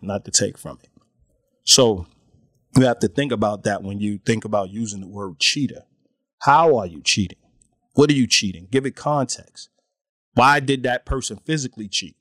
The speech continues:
Was this person emotionally cheating? Do we give a pass to emotional cheating more than we give a pass to physically cheating? You know, just like we do,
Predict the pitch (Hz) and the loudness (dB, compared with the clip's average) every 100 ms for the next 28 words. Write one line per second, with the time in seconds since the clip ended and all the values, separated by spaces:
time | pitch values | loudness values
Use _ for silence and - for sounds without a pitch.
0 | _ _ _ _ - - 117 101 123 - | _ _ _ _ -10 0 2 2 -6 -4
1 | 127 120 120 117 147 175 110 98 - 92 | -6 -4 -6 -4 -2 -2 -6 -12 -16 -18
2 | _ _ _ 120 123 123 117 - _ _ | _ _ _ 0 2 2 -2 -10 _ _
3 | 135 117 - 139 143 - 123 113 120 127 | 0 0 -2 -4 -4 -4 -8 -4 -4 -6
4 | 120 113 - 123 101 98 104 117 110 107 | -10 -12 -10 -10 -12 -14 -2 0 0 -4
5 | 107 107 104 - 110 104 - - 151 135 | -12 -12 -12 -12 -10 -10 -10 -4 -2 -2
6 | - 90 - - _ _ _ _ _ _ | -8 -8 -8 -10 _ _ _ _ _ _
7 | _ _ _ 117 117 120 151 _ _ _ | _ _ _ 4 4 0 -4 _ _ _
8 | - 101 110 107 113 104 113 107 104 | -2 0 0 -2 -4 -4 -4 -4 -6